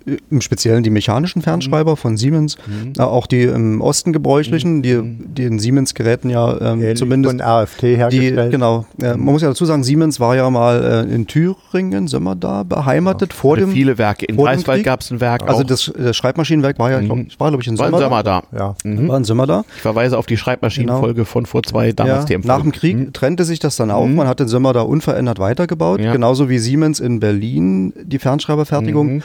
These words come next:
Speaker 2: Mhm.
Speaker 1: unverändert weitergemacht hat.
Speaker 2: Mhm.
Speaker 1: Deswegen entstanden
Speaker 2: In Chemnitz
Speaker 1: zwei
Speaker 2: gab's
Speaker 1: Geräte,
Speaker 2: auch großes, ein großes
Speaker 1: die
Speaker 2: Schreibmaschinenwerk.
Speaker 3: Da gab's auch ein
Speaker 2: Olympia.
Speaker 3: Werk, ja.
Speaker 1: ja, die also technisch identisch waren.
Speaker 2: Mhm.
Speaker 1: Und diese Geräte sind jetzt natürlich immer noch da.
Speaker 3: Und
Speaker 2: Mhm.
Speaker 3: Siemens hat ja im Prinzip die gesamte Palette, äh,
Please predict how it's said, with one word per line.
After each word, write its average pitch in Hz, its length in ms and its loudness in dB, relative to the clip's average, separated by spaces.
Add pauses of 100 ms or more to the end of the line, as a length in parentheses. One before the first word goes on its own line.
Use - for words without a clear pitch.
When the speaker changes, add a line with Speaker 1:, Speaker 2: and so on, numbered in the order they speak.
(160)
Speaker 2:
Mhm. 104 60 -8
Speaker 1:
unverändert 135 500 0
weitergemacht 165 500 0
hat. 110 100 -2
Speaker 2:
Mhm. 120 100 -6
Speaker 1:
Deswegen 131 420 0
entstanden 131 380 0
Speaker 2:
In 143 60 2
Chemnitz 131 220 2
Speaker 1:
zwei 165 140 2
Speaker 2:
gab's 131 280 0
Speaker 1:
Geräte, 147 60 2
Speaker 2:
auch 180 160 2
großes, 117 580 -2
ein 113 100 -6
großes 110 280 -4
Speaker 1:
die - 60 -14
Speaker 2:
Schreibmaschinenwerk. 143 520 0
Speaker 3:
Da 104 120 0
gab's - 180 -4
auch 139 220 0
ein 160 140 -4
Speaker 2:
Olympia. 127 580 0
Speaker 3:
Werk, 95 120 -4
ja. 120 60 0 (140)
Speaker 1:
ja, 123 60 -6 (100)
die 131 140 0
also 110 140 0
technisch 127 400 0
identisch 127 480 0
waren. 160 340 0
Speaker 2:
Mhm. 110 120 0
Speaker 1:
Und 110 120 0
diese 180 180 2
Geräte 147 260 0
sind 120 180 0
jetzt 113 180 -2
natürlich 101 320 -2
immer 120 160 -2
noch 101 160 -6
da. 85 160 -6
Speaker 3:
Und 110 160 2
Speaker 2:
Mhm. 107 60 -4
Speaker 3:
Siemens 120 440 0
hat 104 160 0
ja 113 160 2
im 107 180 -2
Prinzip 110 440 0
die 107 100 -4
gesamte 101 440 -2
Palette, 98 500 0 (460)
äh, 107 200 2